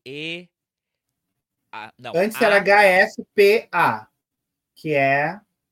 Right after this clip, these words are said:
Speaker 2: o H, eu não vou saber dizer o que que é, mas o Foreign Press
Speaker 1: Não,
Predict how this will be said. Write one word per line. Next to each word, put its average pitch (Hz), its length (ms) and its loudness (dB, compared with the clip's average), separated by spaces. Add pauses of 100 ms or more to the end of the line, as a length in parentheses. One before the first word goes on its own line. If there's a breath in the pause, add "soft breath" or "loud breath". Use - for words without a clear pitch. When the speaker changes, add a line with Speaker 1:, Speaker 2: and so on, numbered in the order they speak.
(340)
Speaker 2:
o 143 100 -10
H, 139 180 -8
eu 135 100 -6
não 143 80 -10
vou 143 120 -12
saber 139 200 -10
dizer 139 180 -10
o 135 40 -10
que 156 160 -16
que 202 140 -8
é, 156 200 -4
mas 180 220 -10
o 143 60 -14
Foreign 160 800 -2
Press 151 580 -4
Speaker 1:
Não, 143 260 -10